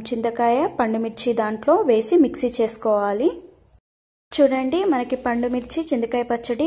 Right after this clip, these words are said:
రెడీ అయిపోయింది. ఇది మనకి వన్ ఇయర్ వరకు నిల్వ ఉంటుందండి. ఇది మనం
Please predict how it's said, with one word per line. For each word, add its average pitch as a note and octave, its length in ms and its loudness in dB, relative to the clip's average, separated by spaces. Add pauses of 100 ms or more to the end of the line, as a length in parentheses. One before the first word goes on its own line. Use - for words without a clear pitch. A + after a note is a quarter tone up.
(100)
రెడీ A3+ 220 2
అయిపోయింది. A3+ 580 -2
ఇది C4 80 -4
మనకి A3 380 -4
వన్ A3 240 -2
ఇయర్ A3+ 220 0
వరకు A3+ 300 0
నిల్వ A3 220 2 (140)
ఉంటుందండి. G#3 600 -4 (680)
ఇది A3 180 -2 (260)
మనం A3 180 -4